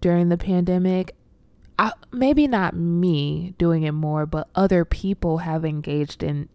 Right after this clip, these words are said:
in it more with me, 'cause usually it's just me sending it.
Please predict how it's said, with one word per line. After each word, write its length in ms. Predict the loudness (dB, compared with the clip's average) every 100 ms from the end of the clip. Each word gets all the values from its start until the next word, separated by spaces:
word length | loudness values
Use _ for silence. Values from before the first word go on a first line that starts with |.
| -2
in 100 | 0
it 140 | 0
more 280 | 0 0 0
with 180 | 0 -2
me, 140 | -4
'cause 280 | -4 -4 -6 -12 -20 -2
usually 380 | 2 4 4 2
it's 100 | 0
just 180 | -4
me 220 | -2 0 0
sending 400 | 0 -2 -2 -2
it. 260 | -2 -4